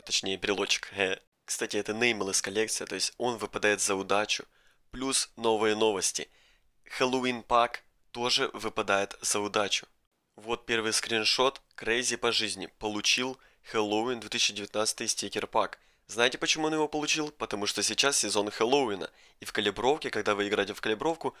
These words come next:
вы получаете за удачу какие-то, э, монетки,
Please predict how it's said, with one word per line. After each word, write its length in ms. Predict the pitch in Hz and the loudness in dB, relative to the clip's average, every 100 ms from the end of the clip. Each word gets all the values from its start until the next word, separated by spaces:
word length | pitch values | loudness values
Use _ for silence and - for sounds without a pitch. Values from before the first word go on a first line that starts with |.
| - | -20
вы 120 | 117 | -12
получаете 520 | 135 127 110 123 120 110 | -4 -2 2 2 2 0
за 160 | 107 | 0
удачу 380 | 101 107 120 104 | 0 2 2 -2
какие-то, 400 | 98 101 104 - - - - - | -6 -12 -4 -4 -6 -20 -20 -12
э, 400 | - 98 95 98 | -6 -4 -2 -2
монетки, 600 | 95 101 139 165 - 151 | 0 2 2 0 -2 -10